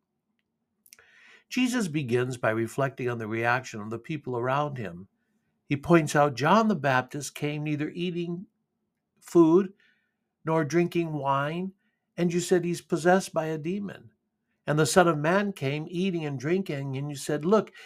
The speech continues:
he is a glutton and a drunkard, a friend of tax collectors and sinners.'" It seems like the people were not satisfied with anything. They found fault in both extremes.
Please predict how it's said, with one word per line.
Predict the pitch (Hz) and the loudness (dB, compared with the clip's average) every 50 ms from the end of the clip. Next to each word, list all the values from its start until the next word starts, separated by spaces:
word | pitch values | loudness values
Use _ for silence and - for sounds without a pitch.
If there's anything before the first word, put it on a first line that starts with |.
| - _ | -20 _
he | - - 160 | -2 0 0
is | 156 131 | 0 2
a | 151 156 | 0 -2
glutton | 123 - 151 165 180 196 190 185 - 127 117 107 - - - | -2 2 4 6 8 6 6 4 -2 -6 -6 -6 -8 -10 -8
and | - 127 135 | -6 -6 -6
a | 139 | -6
drunkard, | 127 113 147 156 160 156 139 - 117 95 87 - _ _ _ _ _ _ - | -4 -2 0 -2 -2 -2 -6 -6 -6 -6 -8 -10 _ _ _ _ _ _ -6
a | |
friend | 139 - - 175 175 170 170 | 0 4 6 6 6 6 2
of | 170 - - | -2 -2 0
tax | - 185 185 185 185 - | 0 2 2 2 0 -6
collectors | - - 139 131 123 113 - - 120 - - | -8 -2 0 0 0 0 -4 -10 -12 -10 -8
and | 123 113 | -10 -10
sinners.'" | - - - 170 156 143 113 104 - - - _ _ _ _ _ _ _ _ _ _ _ _ _ _ _ _ _ _ _ _ _ - | -8 -8 -8 -8 -8 -8 -12 -14 -16 -18 -20 _ _ _ _ _ _ _ _ _ _ _ _ _ _ _ _ _ _ _ _ _ -8
It | 165 156 | -6 -4
seems | - - 262 254 254 220 | -2 -2 0 0 0 4
like | 214 196 180 151 | 4 4 4 4
the | 160 156 | 0 -6
people | - - - 180 180 180 - 170 151 | -6 -4 -2 -2 -2 0 0 0 0
were | 143 147 139 | 0 0 -2
not | 131 139 143 147 143 143 | 0 0 -2 -2 -2 -4
satisfied | - - 156 147 156 165 160 143 - - 139 139 147 143 | -6 -2 0 0 0 0 -2 -4 -4 -4 -4 -4 -4 -4
with | 147 139 147 | -6 -6 -4
anything. | 151 175 214 220 - - - - 85 - _ _ _ _ _ _ _ _ _ _ _ _ _ | -4 -4 -4 -6 -6 -8 -12 -18 -20 -20 _ _ _ _ _ _ _ _ _ _ _ _ _
They | - 135 | -8 -6
found | 135 - 151 156 165 151 135 | -4 -2 -2 -2 -2 -4 -6
fault | - - 160 180 180 170 123 - - | -8 -4 -2 0 0 0 -2 -6 -8
in | 123 101 107 | -10 -8 -8
both | 110 110 160 175 196 190 - | -4 -2 0 0 0 0 -2
extremes. | - 147 - - - - 170 170 151 123 95 - - - - - _ | -6 -10 -10 -12 -12 -12 -12 -10 -10 -12 -14 -16 -18 -20 -20 -20 _